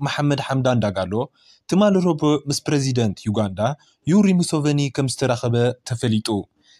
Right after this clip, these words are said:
እዚ ድማ ኣብ ወርሒ ሚያዝያ ኣብ መንጎ ፈጣን ሓይልታትን ሰራዊት ሱዳንን ኩናት ካብ ዝጅምር ንፈለማ እዋን እዩ። ጀነራል ሕሜቲን ዩሪ ሙሶቨኒን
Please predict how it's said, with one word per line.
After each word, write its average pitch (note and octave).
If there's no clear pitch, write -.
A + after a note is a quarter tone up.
እዚ B2+
ድማ A2
ኣብ F#3+
ወርሒ G3+
ሚያዝያ D#3+
ኣብ D#3+
መንጎ D3+
ፈጣን C#3
ሓይልታትን G#2+
ሰራዊት F#3
ሱዳንን D3
ኩናት D3
ካብ A2+
ዝጅምር G#2
ንፈለማ E3+
እዋን B2
እዩ። G2
ጀነራል G#3+
ሕሜቲን D#3
ዩሪ D3+
ሙሶቨኒን A2+